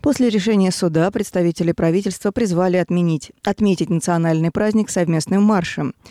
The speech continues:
Марш националистов в День независимости Польши организуется в Варшаве с тысячи, с две тысячи десятого года. Во время марша регулярно звучали российские и антисемитские лозунги. Суд счел, что ксенофобские лозунги на прошлых маршах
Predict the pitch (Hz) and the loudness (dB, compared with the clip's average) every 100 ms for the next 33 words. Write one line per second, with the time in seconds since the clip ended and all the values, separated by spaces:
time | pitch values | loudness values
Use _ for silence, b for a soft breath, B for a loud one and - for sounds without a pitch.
0 | B B B B B 262 254 262 240 254 | B B B B B 0 2 0 2 2
1 | 262 254 - 180 190 185 175 180 175 185 | 2 0 0 0 2 2 2 0 0 -2
2 | - 175 196 214 214 185 175 175 175 175 | -2 -2 0 0 -2 0 0 0 0 0
3 | 180 175 175 - 185 175 170 - 175 175 | 0 0 -2 0 0 0 -2 -4 -2 -2
4 | - 175 185 180 185 190 170 - 170 170 | -2 -2 0 0 2 0 -2 -2 0 0
5 | 175 165 175 160 190 214 233 220 B B | 0 2 0 2 0 2 0 -2 B B
6 | B B B 247 254 269 247 214 226 247 | B B B -2 0 2 2 2 0 0
7 | 220 180 190 202 202 175 185 202 190 185 | 0 2 2 2 -2 -2 -2 0 2 2
8 | 180 - 190 175 - 196 - - 202 180 | 0 0 -2 -2 -4 -4 -4 0 0 0
9 | 190 190 180 165 160 180 165 - 202 226 | -2 0 0 -2 -2 0 0 0 2 2
10 | 208 170 151 147 143 - B - 262 - | 2 0 -2 -2 -4 -8 B -4 -4 -4
11 | - 214 233 - 175 - 170 160 175 - | -2 0 0 -4 -6 0 -2 0 -4 -2
12 | 165 165 165 165 160 151 185 190 220 233 | 0 2 2 2 0 0 -2 -2 -2 0
13 | 220 - 214 | 0 -2 -4